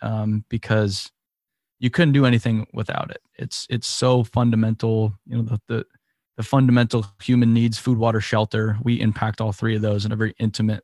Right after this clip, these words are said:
level, and, and none of the three would happen without the dirt world. And, uh, so at least just, just think about it and, and, and understand it. And, um, y-, you know, if someone you know wants to, i-, is expressing some curiosity in it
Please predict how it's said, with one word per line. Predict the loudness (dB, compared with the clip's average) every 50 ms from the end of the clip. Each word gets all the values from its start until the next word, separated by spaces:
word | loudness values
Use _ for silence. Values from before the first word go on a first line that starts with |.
| _ _
level, | -4 -2 -2 0 0 0 -2 -2 -2
and, | -4 -6 -6
and | -6 -6 -6 -6 -8 _ _ _ _ _ _ _ _ -4
none | 0 2 4 4
of | 4
the | 2 0
three | -2 -2 -2 0 0
would | 0 -2
happen | -4 -2 0 0 2 2 0 -2 -2
without | -2 -2 0 0 0 0 -2 -4 _ -8
the | -2
dirt | 0 2 2 2
world. | 2 2 2 2 2 0 -4 -10 _ _ _ _ _ _ _ _ _ -2
And, | 0 2 4 4 4 4 4 4
uh, | 4 4 4 4 4 2
so | 2 2 2 2
at | 2 2 2
least | 2 0 0
just, | -2 -4 -6 -6 _
just | -8 -8 -4 -2
think | -2 0 0
about | 2 2 4 4 4 4
it | 2 2 2
and, | 2 2 2 0 0
and, | 0 0 0 0 -2 -2
and | 0 0 0 0 0 2
understand | 2 4 4 2 2 2 2 4 4 4 4 2
it. | 2 0 -2 -2
And, | 0 0 2 0 0 -4 -10 -20 -20 -20 -20 _ _ _ _ -6
um, | -4 -2 0 0 0 0 0 0 2 0 0 -2 -4 -8 _ _ _ _ _ _ _ _ _ _ _ _ -10
y-, | -8
you | -4 0 0
know, | 0 0
if | 0
someone | 2 2 2 4 4 4 4
you | 4 4
know | 4 2 4 4 4 4 4 2 0 0 -2 -6 _ _ _ _ _
wants | -4 -2 2 2 2 2 0 -4 -6 -4 -2
to, | 0 0 2 2 0 -2 -2
i-, | -4 -4 -2 -2
is | -2 0 0
expressing | 0 -2 0 0 0 0 2 2 0 0
some | 0 2 0 0 0
curiosity | 0 0 2 2 4 4 2 2 0 0 0 0 0
in | 2 0
it | -2 -2